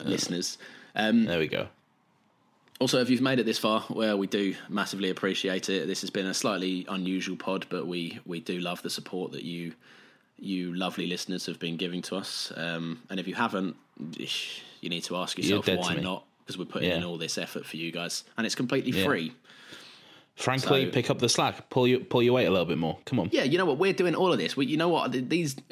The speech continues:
Speaker 1: these don't just come out. Me and Nathan have to
Speaker 2: Yeah.
Speaker 1: record them.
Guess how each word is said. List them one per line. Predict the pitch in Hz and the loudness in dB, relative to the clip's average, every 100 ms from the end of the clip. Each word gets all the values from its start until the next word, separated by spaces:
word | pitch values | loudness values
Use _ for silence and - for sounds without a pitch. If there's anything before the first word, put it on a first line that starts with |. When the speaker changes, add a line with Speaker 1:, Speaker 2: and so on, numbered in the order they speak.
| - - | -18 -4
Speaker 1:
these | - 165 | 0 2
don't | 175 | 2
just | 156 139 | 0 -4
come | - 123 | 0 2
out. | 117 65 - - | 2 0 -6 -4
Me | 110 | 0
and | 110 | 0
Nathan | 110 104 | 0 -2
have | 98 | -4
to | 104 | 2
Speaker 2:
Yeah. | 131 139 | 4 4
Speaker 1:
record | 87 80 | 2 0
them. | 85 104 147 | -2 0 0